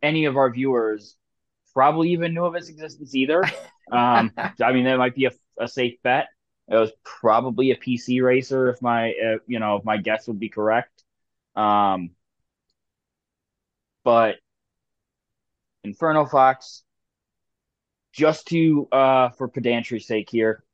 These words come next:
Speaker 1: um, as of the time of the recordings, uh, Disney Speedstorm is not free to play yet. It actually goes free to play this Thursday, September twenty-eighth,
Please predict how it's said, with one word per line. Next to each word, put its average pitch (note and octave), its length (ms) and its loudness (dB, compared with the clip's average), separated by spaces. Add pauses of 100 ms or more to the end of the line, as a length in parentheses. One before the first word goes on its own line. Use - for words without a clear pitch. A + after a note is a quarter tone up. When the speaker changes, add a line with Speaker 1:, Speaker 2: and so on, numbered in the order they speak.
(180)
Speaker 1:
um, A2+ 440 2 (600)
as C#3 160 2
of D3+ 80 -6
the D3 60 -6
time D3+ 200 -2
of D3+ 60 -4
the C#3+ 60 -6
recordings, C#3 680 -2
uh, A2+ 240 0
Disney A#2+ 240 -6
Speedstorm B2 640 -4
is G#2+ 160 -6
not A2+ 340 -4
free B2+ 200 -2
to B2 60 -4
play A#2 240 -2
yet. C3+ 280 -2 (140)
It A2+ 180 -2
actually A2 240 -4
goes A#2+ 200 -6
free A#2 160 -4
to G#2+ 60 -6
play A2+ 360 -2
this - 280 -6
Thursday, A2+ 580 -2
September G#2 420 -6
twenty-eighth, G#2 760 -8